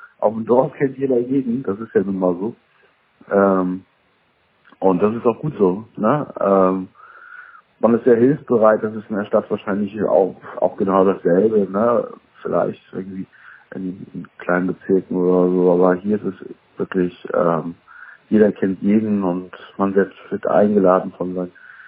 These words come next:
von seinen Nachbarn. Ähm, meiner ist jetzt irgendwie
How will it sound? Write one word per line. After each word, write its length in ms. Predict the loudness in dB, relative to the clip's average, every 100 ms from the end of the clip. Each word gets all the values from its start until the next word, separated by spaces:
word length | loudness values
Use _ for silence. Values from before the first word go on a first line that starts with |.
| -8
von 140 | -2 2
seinen 140 | 2
Nachbarn. 580 | 2 0 0 0 -2 -4
Ähm, 380 | -2 -2 -4 -10 -20 _ -20 -20 -20 -10
meiner 420 | -6 -2 -2 -2
ist 120 | -2
jetzt 180 | -4 -4
irgendwie 560 | -6 -4 -4 -6 -6